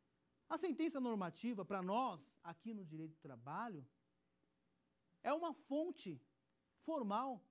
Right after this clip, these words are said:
heterônoma, porque eu tenho a participação do Estado, o Estado criando essa regra.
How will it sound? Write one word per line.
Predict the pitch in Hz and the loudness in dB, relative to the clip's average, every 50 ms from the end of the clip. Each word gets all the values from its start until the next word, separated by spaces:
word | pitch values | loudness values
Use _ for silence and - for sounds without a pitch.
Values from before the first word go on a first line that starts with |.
| _ _ _ _ _ _ _ _ _ _ | _ _ _ _ _ _ _ _ _ _
heterônoma, | 254 269 - - 285 262 247 254 277 262 240 196 165 143 - _ _ _ _ | -8 -6 -4 -2 -2 0 0 2 0 0 -2 -4 -6 -8 -10 _ _ _ _
porque | _ - 196 - 233 | _ -6 -4 0 0
eu | 220 | 0
tenho | 196 - - - 254 262 294 330 370 392 392 370 - - _ _ _ | 0 -2 -2 0 2 2 4 2 2 0 -2 -4 -8 -14 _ _ _
a | - 202 196 | -4 -4 -4
participação | - - 214 196 202 202 - - - _ 185 165 151 - - - 233 277 339 359 - - - - - _ _ | -2 -2 -2 -2 -2 -4 -8 -18 -12 _ -8 -8 -8 -8 -6 -2 0 0 0 0 -2 -6 -14 -20 -20 _ _
do | 226 226 262 311 349 | -4 2 4 4 4
Estado, | - - - - - 180 190 202 202 165 160 156 - | 4 2 -2 -2 0 2 2 2 0 -2 -6 -10 -8
o | - | -8
Estado | 185 175 - - _ - 254 269 294 320 320 330 349 339 - - _ _ _ _ _ | -8 -8 -8 -10 _ 4 4 4 4 2 0 -2 -2 -4 -4 -10 _ _ _ _ _
criando | - 311 311 262 233 226 247 254 240 | 0 2 4 4 4 2 2 0 -4
essa | 247 233 - - 240 | -6 -8 -10 -10 -10
regra. | 175 156 160 156 143 139 135 | -8 -8 -6 -8 -8 -8 -12